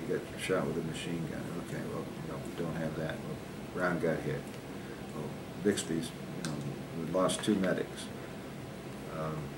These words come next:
so you wanna find out who you got left who can fight, 'cause you're gonna have to do this again pretty soon. You don't know when, but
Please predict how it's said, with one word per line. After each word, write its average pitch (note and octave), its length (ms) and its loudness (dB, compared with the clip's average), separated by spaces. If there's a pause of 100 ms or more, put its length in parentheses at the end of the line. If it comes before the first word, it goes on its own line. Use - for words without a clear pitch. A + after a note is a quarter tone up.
(3500)
so F#2+ 120 6
you F#2 140 8
wanna B2+ 180 12
find A#2 280 12
out G2+ 200 12
who A#2 220 12
you A2+ 160 12
got G2+ 440 10
left F#2+ 340 8
who F#2 100 0
can E2 160 0
fight, E2 400 8 (240)
'cause E2 200 2
you're - 200 2
gonna F2 160 4 (220)
have F#2 220 2
to F2 80 -2
do G2 200 6
this F2 240 4
again F2+ 360 2
pretty D#2 240 0
soon. D#2 420 4
You E2 60 4
don't D#2+ 240 0
know E2 100 4
when, E2 380 4
but D#2 100 2